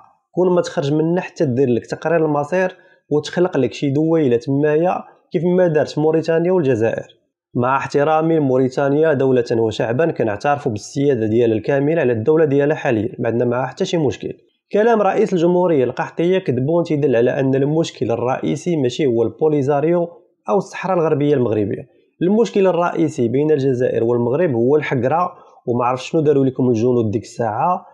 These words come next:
وأيضًا أن الجزائر تؤمن أن المغرب سيطالب بصحراء شرقية، وهذا الشيء اللي تيخليهم متشبتين بدعم سنداليستان وخلق كل المشاكل للمغرب. وهذا الشيء كامل غنزيدوا عليه على بزاف ديال العقد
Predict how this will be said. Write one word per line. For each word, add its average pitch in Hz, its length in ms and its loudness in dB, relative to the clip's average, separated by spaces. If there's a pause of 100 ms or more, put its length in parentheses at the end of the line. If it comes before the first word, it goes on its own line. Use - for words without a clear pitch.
(360)
وأيضًا 165 500 0
أن 160 120 2
الجزائر 156 540 2
تؤمن 135 420 0
أن 135 180 0
المغرب 139 380 0
سيطالب 127 600 -2
بصحراء 131 680 -4
شرقية، 160 680 -2 (360)
وهذا 156 160 4
الشيء 190 200 -2
اللي 180 100 4
تيخليهم 160 500 0
متشبتين 131 640 -2
بدعم 131 360 0
سنداليستان 139 800 -2 (320)
وخلق - 520 -2
كل 185 100 4
المشاكل 165 480 2
للمغرب. 120 420 0 (440)
وهذا 170 140 2
الشيء 175 160 -4
كامل 180 320 2
غنزيدوا 147 420 2
عليه 165 200 2
على 127 160 2
بزاف 127 540 0
ديال 117 160 0
العقد 120 560 -2